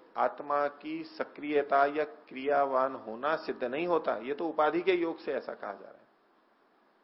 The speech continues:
ठीक है। जैसे हम कह देते हैं, "मैं यहां आया हूं, मैं यहां आया हूं।" अब "मैं" का मतलब हम आत्मा भी ले रहे हैं, आत्मा यहां आया है, इधर उधर हम चलते हैं,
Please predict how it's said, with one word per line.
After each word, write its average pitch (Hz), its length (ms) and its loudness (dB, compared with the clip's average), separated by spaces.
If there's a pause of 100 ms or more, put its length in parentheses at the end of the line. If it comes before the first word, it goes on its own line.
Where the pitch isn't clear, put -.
(420)
ठीक 170 160 -16
है। 190 120 -12 (600)
जैसे 113 200 -12
हम 123 100 -8
कह 143 180 4
देते 180 220 2
हैं, 175 80 2
"मैं 147 100 0
यहां 123 240 -2
आया 139 220 2
हूं, 175 140 0 (1600)
मैं 104 60 -14
यहां 127 220 2
आया 143 200 4
हूं।" 160 160 2
अब 135 100 0
"मैं" 131 220 2
का 151 120 2
मतलब 147 300 0
हम 151 140 0
आत्मा 143 320 0
भी 180 140 -4
ले 156 140 0
रहे 131 140 -4
हैं, 170 160 -12 (540)
आत्मा 120 260 -10
यहां 120 240 -8
आया 120 240 -2
है, 156 160 -10 (120)
इधर 120 180 -10
उधर 117 280 -12
हम 120 140 -16
चलते 110 380 -12
हैं, 147 100 -16